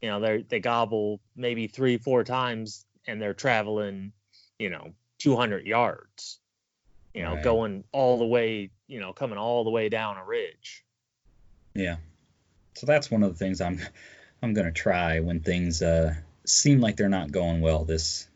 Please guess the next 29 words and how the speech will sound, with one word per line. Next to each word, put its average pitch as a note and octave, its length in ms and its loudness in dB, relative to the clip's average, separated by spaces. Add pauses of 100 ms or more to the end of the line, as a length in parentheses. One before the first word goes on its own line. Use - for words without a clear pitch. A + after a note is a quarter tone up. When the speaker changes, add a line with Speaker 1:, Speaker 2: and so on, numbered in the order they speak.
(180)
Speaker 2:
this F2 260 -2
spring. D#2+ 440 -2 (1040)
Any C#3 240 6
other, A2 600 4 (1000)
that, G#2+ 240 2
so - 140 2
that's A#2+ 240 4
sort G#2 280 2
of, D#2+ 120 0 (140)
you G#2 100 0
know, D#2+ 180 0 (240)
where F2 160 2
I E2+ 120 6
think E2+ 220 -4
I've E2 180 2
made E2+ 240 0
mistakes E2 460 0
in E2 80 -2
the D#2+ 80 -2
past, E2 400 -2
and E2+ 100 -4
I'm, D#2+ 160 -2
you D#2+ 80 -4
know, D#2 120 0
things F2 260 -4
that E2 80 0
I'm E2 100 2
gonna E2 160 2
try D#2 480 0